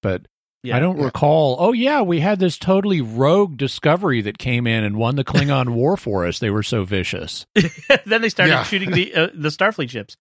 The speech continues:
Speaker 3: Yeah.
Speaker 2: So, Ca-, uh, so Tilly has to, like, so we have her first performance as captain, which is, is, is as amusing as you expect her to be.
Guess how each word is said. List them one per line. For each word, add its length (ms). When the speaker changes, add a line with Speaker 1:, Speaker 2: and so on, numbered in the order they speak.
Speaker 3:
Yeah. 160
Speaker 2:
So, 280
Ca-, 260
uh, 160
so 160
Tilly 720
has 280
to, 260
like, 200
so 140
we 100
have 140
her 120
first 400
performance 520
as 100
captain, 420
which 300
is, 300
is, 200
is 340
as 160
amusing 440
as 180
you 220
expect 600
her 200
to 100
be. 260